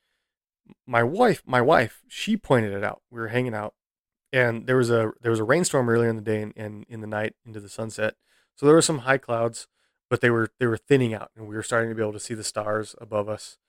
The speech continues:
Saw some satellites and planes, but there were still some lingering clouds here and there. Not, nothing too thick or too heavy. We were hanging out, just just hanging out, relaxing, chit-chatting, and she points up and is, like,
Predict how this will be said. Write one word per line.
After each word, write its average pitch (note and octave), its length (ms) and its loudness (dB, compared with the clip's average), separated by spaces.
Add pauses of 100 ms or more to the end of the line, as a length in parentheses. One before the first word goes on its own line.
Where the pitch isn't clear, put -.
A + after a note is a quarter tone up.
(420)
Saw G#2+ 200 -2
some A2 380 -8
satellites G#2 540 -4
and A2+ 100 -16
planes, G#2+ 460 -12 (640)
but A#2 120 -6
there B2 80 6
were A#2 40 4
still C#3 200 2
some A#2+ 200 -4
lingering B2 320 -2
clouds A#2 400 -2
here B2+ 160 4
and G#2+ 120 -6
there. G2+ 140 -8
Not, G#2 260 -14
nothing A#2+ 360 -8 (200)
too A2 320 -8 (560)
thick A2 220 0
or G#2 60 -12
too - 180 -16
heavy. G#2 320 -12 (560)
We G#3 80 6
were A3 140 10
hanging F#3+ 260 8
out, E3 180 4
just G3 180 -6 (260)
just D4 180 2
hanging G3+ 200 4
out, F3+ 160 4
relaxing, C3 400 -2
chit-chatting, C3+ 540 -8 (120)
and D3 280 -4
she - 180 -8
points D#3 280 -2
up F#3+ 140 0
and C3 100 -2
is, A2+ 140 -4
like, G#2+ 180 -2